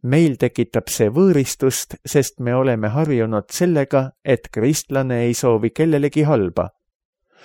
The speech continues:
Aga tuletame jälle meelde, et Taavet ei elanud kristlikul ajal.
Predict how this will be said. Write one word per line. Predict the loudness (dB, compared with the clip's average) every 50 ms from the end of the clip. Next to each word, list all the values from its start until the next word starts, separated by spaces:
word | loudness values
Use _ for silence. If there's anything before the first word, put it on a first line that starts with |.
| -20 -20 -20 -20 _
Aga | 0 0 0 2 0 -2
tuletame | -2 -2 _ 2 2 2 2 0 _ -2 0 0 0 0
jälle | 0 0 0 0 0 0 0 0
meelde, | -2 -2 -2 -4 -4 -2 0 0 0 0 -4 -10 _
et | -10 -10 -10 -10 _ _ -20 -20 _ _ -2
Taavet | 0 0 2 0 0 -2 -2 _
ei | -2 0 0 0
elanud | 0 0 0 -2 -2 -6 -6 -4
kristlikul | -2 0 0 0 -2 -4 -6 -8 -6 -2 -2 0 2
ajal. | 2 2 0 0 -2 -4 -8